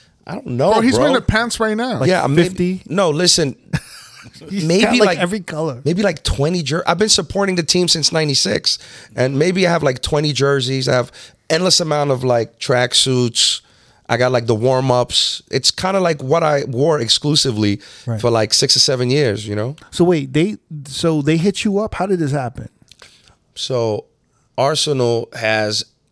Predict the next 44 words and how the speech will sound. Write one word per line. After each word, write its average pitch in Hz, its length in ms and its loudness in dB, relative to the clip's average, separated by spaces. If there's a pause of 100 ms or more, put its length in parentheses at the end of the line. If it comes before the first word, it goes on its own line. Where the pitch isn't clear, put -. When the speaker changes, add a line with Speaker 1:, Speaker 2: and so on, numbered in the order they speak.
Speaker 1:
a 113 180 2
really 120 280 0
big 113 440 0
U 113 260 0
S 110 160 -2
tour 110 440 0 (420)
this 107 160 -2
summer. 127 360 2
So - 120 -2
they, 123 160 2 (140)
a, 120 380 0
a 139 60 2
lot 175 220 2
of 185 40 -4
the 165 60 -2
Premier 156 360 0
League 143 260 -2
teams 135 480 -2 (320)
do 131 160 0
preseason 139 760 0
in 117 120 0
the 110 80 0
U 110 240 2
S 110 240 0 (180)
'cause 113 160 -2
it's 113 80 2
such - 220 0
a 113 40 -2
huge 107 360 -4
market 98 360 -2
for 87 120 -6
them. 80 120 -8 (260)
They 104 80 -4
used 120 160 0
to 123 60 0
go 113 120 2
to - 120 0
Asia. 127 580 0 (300)
They 107 100 -4
used 120 200 -2
to 127 80 0
go 123 160 4
to, 113 80 2
like, 104 400 0